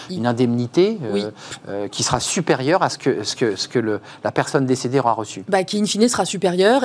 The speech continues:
Speaker 1: et puis elle va recevoir aussi, euh, des indemnités, euh, oui, pour, pour divers préjudices qui seront supérieurs, oui, oui.
Speaker 2: Donc, c'est
Speaker 1: Ouais.
Speaker 2: une information, euh,
Speaker 1: Oui.
Speaker 2: importante et,
Speaker 1: C'est
Speaker 2: et,
Speaker 1: étonnant, hein.
Speaker 2: et, et tragique d'ailleurs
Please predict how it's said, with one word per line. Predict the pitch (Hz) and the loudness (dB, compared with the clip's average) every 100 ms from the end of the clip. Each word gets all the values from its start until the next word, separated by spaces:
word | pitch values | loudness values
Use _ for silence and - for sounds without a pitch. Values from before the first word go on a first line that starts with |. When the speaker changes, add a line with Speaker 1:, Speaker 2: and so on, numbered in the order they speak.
| - | 0
Speaker 1:
et | 180 | -2
puis | - 220 | 2 2
elle | 196 | 4
va | 151 | 2
recevoir | 156 165 196 180 | 0 0 0 0
aussi, | - - 226 214 | -2 0 4 6
euh, | 170 147 | 4 0
des | 143 147 | -2 -2
indemnités, | 156 156 151 147 190 226 208 | -2 0 0 2 4 6 6
euh, | 160 143 143 | 4 0 0
oui, | 160 | -2
pour, | 196 131 | -4 -8
pour | - - 151 | -12 -8 -6
divers | 160 180 180 | -2 -2 -2
préjudices | 175 151 196 226 | -6 -4 -4 -4
qui | 170 | -6
seront | - 185 | -6 -6
supérieurs, | 202 190 165 | -2 0 2
oui, | 196 | 2
oui. | 165 - - | 0 -6 -14
Speaker 2:
Donc, | 117 143 | -12 -8
c'est | |
Speaker 1:
Ouais. | 160 | -6
Speaker 2:
une | |
information, | 117 107 107 127 113 | -4 -4 -4 -2 -2
euh, | 101 101 98 98 98 | -2 -4 -6 -8 -6
Speaker 1:
Oui. | - | -6
Speaker 2:
importante | 117 113 - 147 151 | -6 -6 -4 -4 -4
et, | |
Speaker 1:
C'est | 120 | -4
Speaker 2:
et, | 113 107 | -4 -4
Speaker 1:
étonnant, | - 202 196 175 | -4 -4 -4 -2
hein. | |
Speaker 2:
et, | - - | -2 -2
et | 127 | -2
tragique | - 147 160 - | 0 -2 -4 -4
d'ailleurs | 117 104 98 | -6 -4 -4